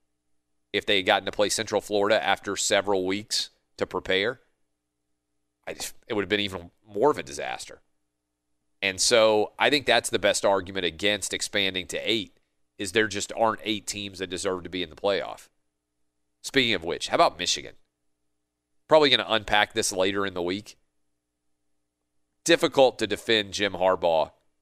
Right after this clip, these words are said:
at Michigan now. There's a lot of people out there who came after me when I said, "Look, Jim Harbaugh is the most overrated coach in the history of college football." Did you see what Dan Mullen did to him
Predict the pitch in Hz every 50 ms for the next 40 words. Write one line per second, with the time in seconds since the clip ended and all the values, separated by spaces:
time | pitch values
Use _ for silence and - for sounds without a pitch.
0 | _ - 92 92 85 - 98 101 95 - - 92 82 85 80 76 76 76 76 64
1 | 55 - - _ _ _ _ _ _ _ _ _ _ _ _ _ - 117 107 107
2 | 113 117 123 127 - 127 123 113 110 107 104 104 104 - - 107 104 98 104 -
3 | - 113 107 101 101 98 98 95 - - 101 95 98 95 90 90 90 87 - -
4 | 101 92 92 98 85 - - 107 113 110 104 113 110 98 104 101 95 87 - 104
5 | 95 95 92 - - 85 101 107 104 110 110 107 107 101 98 98 90 - - 98
6 | 95 90 - - 90 85 78 95 98 - - 98 87 85 82 - 82 82 82 76
7 | 73 - - 85 71 - - 58 53 - _ _ _ _ _ _ _ _ _ _
8 | _ _ _ _ - - 131 - - 170 160 160 147 - - 117 117 123 123 107
9 | 101 107 123 120 107 87 95 95 101 - - 123 135 - -